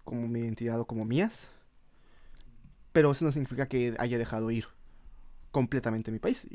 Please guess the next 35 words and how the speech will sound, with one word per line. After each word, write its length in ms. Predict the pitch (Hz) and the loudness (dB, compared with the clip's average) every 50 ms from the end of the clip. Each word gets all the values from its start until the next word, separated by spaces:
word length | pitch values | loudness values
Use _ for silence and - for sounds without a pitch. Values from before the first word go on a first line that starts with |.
| - - - | -12 2 6
He, 220 | 156 151 156 160 - | 8 8 8 8 6
he 60 | 156 | 6
dejado 340 | 160 160 - 165 156 151 143 | 6 8 6 6 6 8 6
ir, 200 | 147 170 - - - - - - - - - - - - - - - - - - - - | 4 4 2 0 -8 -20 -20 -20 -20 -20 -20 -20 -20 -20 -20 -20 -20 -20 -18 -16 -4 0
eh, 640 | - 127 123 123 120 120 120 - - - - - - - - - - | 4 4 6 6 6 6 4 4 0 -8 -16 -18 -20 -20 -20 -6 2
lo 160 | - 131 120 | 4 4 4
que 80 | - 117 | 4 2
para 160 | 120 127 120 | 0 2 2
mí 100 | 120 127 | 4 2
es 60 | 120 | 2
superficial, 680 | - 143 - 135 120 - 117 - - 139 185 262 - - - - - - - - - - - - - - - - - - - - - - - - - - - - - - - - | 0 0 0 0 0 0 -2 2 4 4 4 4 0 -6 -14 -18 -18 -18 -16 -16 -18 -16 -16 -16 -16 -16 -16 -16 -16 -18 -18 -18 -18 -16 -16 -16 -18 -20 -20 -20 -20 -20 -12 -4
lo 160 | - 120 113 | -2 -2 -2
que 80 | - 113 | 0 -2
para 140 | 123 117 113 | 0 2 2
mí 100 | 120 120 | 2 2
es, 140 | 113 - - - - - - - - - - - | 0 -2 -8 -18 -20 -20 -20 -20 -20 -20 -18 -16
digamos, 580 | - - - - 185 185 190 180 175 165 - - | -14 -14 -10 -4 2 4 4 4 4 2 -2 0
cómodo, 500 | - - 170 151 147 147 151 180 196 - - - - - - - - - - - | 4 6 6 8 8 6 4 4 2 -2 -10 -20 -20 -20 -20 -20 -20 -20 -20 -8
o, 200 | - 127 127 123 | -2 0 2 2
o 80 | 120 120 | 2 2
sea, 120 | - 131 | 2 2
lo 100 | 123 117 | 2 2
que 80 | - 117 | 0 -2
son... 280 | - 127 123 127 123 - - - - - - - - - - - - | 0 0 0 0 -2 -4 -8 -16 -18 -18 -18 -18 -18 -18 -20 -16 -10
Que 80 | - 120 | -6 -6
no 100 | 117 117 | -6 -4
son, 160 | 123 117 113 - | -6 -8 -6 -4
no, 80 | 117 | -2
no 160 | 117 123 123 117 | 0 0 0 0
es 60 | - | 2
tan 80 | 135 | 0
importante, 400 | 127 120 - 123 - 113 117 - | 0 0 -2 -4 -6 -6 -6 -6
pero 200 | - - 127 117 | -6 -4 -2 0
lo 80 | 117 117 | 0 0
importante 680 | 113 110 - - 110 113 - 110 110 107 - 120 113 | 0 0 -2 -4 -6 -4 -4 -4 -4 -2 -2 -2 -2